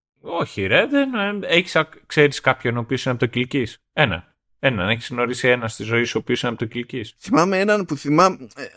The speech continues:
Speaker 2: ότι μίλαγε
Speaker 1: Ψέματα.
Speaker 2: πο-, μίλαγε πολύ
Speaker 1: Ε,
Speaker 2: για το
Speaker 1: απ-,
Speaker 2: Kill Kiss, αλλά δεν θυμάμαι κι εγώ αν ήταν από το Kill Kiss ή απλά γούσταρε Kill Kiss. Αλλά τέλος πάντων.
Speaker 1: Όχι, ρε, ήταν σε αυτή τη σειρά στο Μέγκα, εκεί που έπαιζε και ο Μάνθος, που ήταν η Πόντι και λέγανε εκεί,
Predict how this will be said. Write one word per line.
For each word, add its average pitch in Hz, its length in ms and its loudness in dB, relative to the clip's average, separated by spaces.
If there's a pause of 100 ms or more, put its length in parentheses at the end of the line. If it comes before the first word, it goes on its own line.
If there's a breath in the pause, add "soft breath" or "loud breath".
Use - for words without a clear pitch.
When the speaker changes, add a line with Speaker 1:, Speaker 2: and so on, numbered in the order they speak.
Speaker 2:
ότι 131 720 0
μίλαγε 190 380 0
Speaker 1:
Ψέματα. 147 280 0
Speaker 2:
πο-, 139 80 -4
μίλαγε 202 300 2
πολύ 175 220 2
Speaker 1:
Ε, 143 40 2
Speaker 2:
για 147 100 4
το 196 100 0
Speaker 1:
απ-, 131 100 -2
Speaker 2:
Kill 160 200 2
Kiss, 196 160 -2
αλλά 175 160 2
δεν 196 120 0
θυμάμαι 208 300 0
κι 202 100 -6
εγώ 185 160 2
αν 196 200 2
ήταν 214 240 2
από 120 160 0
το 123 120 -2
Kill 117 120 0
Kiss 104 140 -2
ή 135 120 0
απλά 165 200 4
γούσταρε 139 380 4
Kill 107 160 -6
Kiss. - 320 -6
Αλλά 120 280 -2
τέλος 127 180 -4
πάντων. 143 180 2
Speaker 1:
Όχι, 123 220 0
ρε, 101 300 -2
ήταν 117 460 0
σε 110 140 -4
αυτή 120 220 -2
τη 123 140 0 (1000)
σειρά 107 480 0
στο 98 200 -6
Μέγκα, 101 380 0
εκεί 87 360 -4
που 90 1080 -2 (100)
έπαιζε 113 380 -2
και 107 140 0
ο 104 40 2
Μάνθος, 110 540 0
που - 80 -10
ήταν 113 220 0
η 107 60 -6
Πόντι 107 420 0
και 110 120 -6
λέγανε 104 320 0
εκεί, 101 460 0